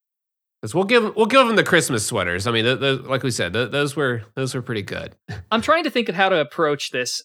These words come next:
Speaker 2: and, and what I wanna say, because I really don't wanna go on a rant about Konami, because there's been enough of that. Like, I'm trying to sort of balance this out. Uh,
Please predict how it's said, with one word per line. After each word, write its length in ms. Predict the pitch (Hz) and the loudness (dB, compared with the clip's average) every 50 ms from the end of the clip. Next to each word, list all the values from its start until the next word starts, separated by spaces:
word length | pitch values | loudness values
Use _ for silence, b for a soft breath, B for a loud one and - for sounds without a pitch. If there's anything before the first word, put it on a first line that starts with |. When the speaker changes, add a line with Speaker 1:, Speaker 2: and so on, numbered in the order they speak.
| _ - | _ -8
Speaker 2:
and, 180 | 147 143 139 139 | -6 -6 -4 -4
and 160 | 151 147 143 135 | -4 -4 -2 0
what 140 | 147 151 | 0 0
I 60 | 147 143 | 0 0
wanna 200 | 139 139 135 131 | 0 -2 -6 -6
say, 180 | - - 139 | -4 -4 -4
because 220 | 131 131 - 147 156 | -4 -6 -4 -4 -4
I 60 | 156 160 - | -4 -4 -6
really 240 | 247 311 311 247 175 | -6 -6 -4 -4 -2
don't 240 | 143 160 151 - | -2 -2 -2 -2
wanna 160 | - 147 143 139 | -4 -6 -6 -4
go 160 | 139 143 135 | -4 -4 -4
on 80 | 139 | -4
a 60 | 139 135 | -4 -4
rant 340 | 135 147 156 175 175 165 | -4 -6 -6 -6 -6 -8
about 320 | - 151 139 131 127 - - | -8 -6 -4 -4 -4 -6 -8
Konami, 340 | - 147 156 165 165 156 131 | -8 -6 -4 -4 -4 -4 -6
because 200 | 131 123 - 143 | -8 -8 -6 -6
there's 140 | 139 190 202 | -4 -6 -4
been 140 | - - 311 | -4 -4 -4
enough 320 | 311 254 254 285 294 - | -2 -2 -2 -4 -4 -6
of 80 | - 131 | -8 -10
that. 220 | 113 107 107 - - _ _ - | -8 -10 -12 -14 -16 _ _ -8
Like, 160 | 160 147 - - | -8 -8 -6 -10
I'm 80 | 160 | -10
trying 300 | 151 - 220 226 254 247 | -6 -4 -4 -2 -2 -2
to 100 | 214 196 | -4 -4
sort 260 | 180 - - 185 180 170 | -4 -4 -4 -2 -2 -2
of 180 | 156 139 127 | -4 -6 -6
balance 420 | 120 135 135 143 151 156 147 143 - | -4 -2 -2 -2 -2 -4 -4 -6 -8
this 220 | 147 135 - - | -8 -8 -6 -4
out. 200 | 131 123 117 110 B B B B B B B B B B B _ - | -4 -4 -4 -4 B B B B B B B B B B B _ -2
Uh, 200 | 135 131 127 | 0 0 0